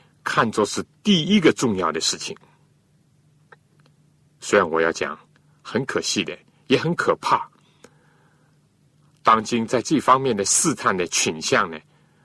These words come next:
是很大，就是往往把钱财看得非但是很重，而且看的是最重。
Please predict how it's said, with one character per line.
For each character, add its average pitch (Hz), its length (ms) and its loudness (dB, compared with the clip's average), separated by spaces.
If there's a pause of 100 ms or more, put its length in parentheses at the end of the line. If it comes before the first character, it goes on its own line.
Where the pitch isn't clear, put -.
(160)
是 - 120 0
很 78 280 -4
大， - 280 -6 (720)
就 131 140 0
是 110 140 0
往 98 200 4
往 98 160 -4
把 82 360 2
钱 - 280 0
财 - 200 -4
看 110 200 -6
得 90 240 -2 (540)
非 202 220 2
但 165 120 4
是 - 120 -4
很 95 240 0
重， 165 420 2
而 104 180 0
且 92 320 2 (440)
看 120 200 0
的 104 120 -2
是 - 140 -4
最 185 260 4
重。 - 200 -6